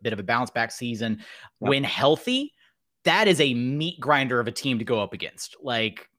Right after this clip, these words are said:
Speaker 1: legitimately. So I, I, I don't know. I'm, I'm right there though. I'm still, I'm still firm on selling, but similar reasons to you. Just again, the, the idea that we're not selling them completely, but just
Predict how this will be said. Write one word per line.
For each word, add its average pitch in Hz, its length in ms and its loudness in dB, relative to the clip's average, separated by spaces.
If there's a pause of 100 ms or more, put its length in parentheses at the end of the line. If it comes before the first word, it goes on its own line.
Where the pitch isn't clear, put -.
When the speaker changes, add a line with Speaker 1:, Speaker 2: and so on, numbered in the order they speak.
(140)
Speaker 1:
legitimately. 113 680 -2
So - 120 -4
I, 147 220 2
I, 202 220 4
I 185 80 2
don't 190 100 -2
know. 175 100 2
I'm, 165 260 2
I'm 170 160 4
right 202 200 6
there 202 180 4
though. 180 140 4
I'm 151 100 0
still, 160 240 2
I'm 135 120 -2
still 165 200 -4
firm 180 480 0
on 156 140 -2
selling, 143 420 0 (360)
but 135 260 0
similar 156 320 0
reasons 135 320 -4
to - 80 -12
you. 123 260 -2
Just - 380 -8
again, 120 320 -4
the, 120 360 -8
the 120 120 -4
idea 120 320 -2
that 113 160 -6 (320)
we're 123 80 -6
not 127 180 0
selling 156 240 4
them 160 140 0
completely, 160 760 -2
but 131 220 0
just 120 300 -6